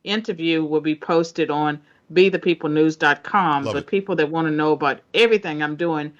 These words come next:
Speaker 1: should go to carol m swain dot com.
Speaker 2: Okay, a-, and hopefully people will go and do that, and I'll reiterate that later in the interview. Uh, i-, at Harvard a-, and in other Ivy League schools, they're saying way too many Asians are making it. It's not fair.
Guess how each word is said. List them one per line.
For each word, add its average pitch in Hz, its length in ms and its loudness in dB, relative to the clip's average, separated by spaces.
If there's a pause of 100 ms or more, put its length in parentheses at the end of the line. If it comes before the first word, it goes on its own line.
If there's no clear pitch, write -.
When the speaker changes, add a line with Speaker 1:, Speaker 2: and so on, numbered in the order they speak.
(120)
Speaker 1:
should 165 200 -10
go 160 140 2
to 151 80 0
carol 170 360 2
m 151 140 -6
swain 156 320 -8
dot 143 220 -8
com. 110 400 -8
Speaker 2:
Okay, 107 400 -2
a-, 127 200 -4
and 120 120 -4
hopefully 139 280 -6
people 131 280 -6
will 117 80 -4
go 110 160 -2
and 101 100 -2
do 131 140 -2
that, 85 240 -4 (200)
and 113 120 -4
I'll 110 80 -2
reiterate 123 420 -2
that 110 140 -4
later 107 180 -2
in 101 60 -4
the 101 100 -2
interview. 95 400 -4 (240)
Uh, 120 240 -4
i-, 143 180 -2
at 131 140 -2
Harvard 123 640 0
a-, 110 240 -4
and 113 160 -2
in 113 140 -2
other 123 240 -6
Ivy 117 180 -4
League 107 200 -4
schools, 120 420 -4
they're 117 100 -4
saying 117 380 -4
way 147 180 -2
too 151 160 -8
many 143 200 -2
Asians 120 360 -4
are 110 60 -4
making 110 320 -4
it. 101 100 -4
It's 95 140 -10
not 139 180 -6
fair. 110 440 -4